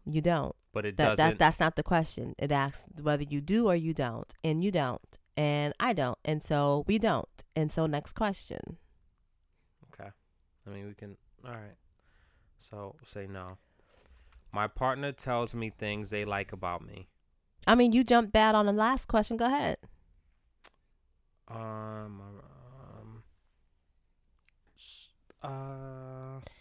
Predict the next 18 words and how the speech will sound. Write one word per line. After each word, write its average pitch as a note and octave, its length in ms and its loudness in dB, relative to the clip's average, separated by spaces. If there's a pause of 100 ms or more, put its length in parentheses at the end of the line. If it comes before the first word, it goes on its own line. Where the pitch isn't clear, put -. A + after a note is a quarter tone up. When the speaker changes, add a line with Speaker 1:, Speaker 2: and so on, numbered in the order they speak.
(200)
Speaker 2:
I C#3+ 120 2
would E3+ 140 0
say E3 240 0
more C3+ 240 0
yes A2+ 340 -2
than G#2 320 -8
no. G2 460 -6 (920)
Speaker 1:
It's C#3+ 180 -6
either C#3+ 180 -6
yes C3 380 -6
or C3+ 120 -6
no. B2+ 400 -8
Speaker 2:
I B2+ 100 0
would, D3 180 -4 (320)
I C3 100 -8
mean, B2+ 140 -8
I B2+ 220 -4
guess. A2 440 -6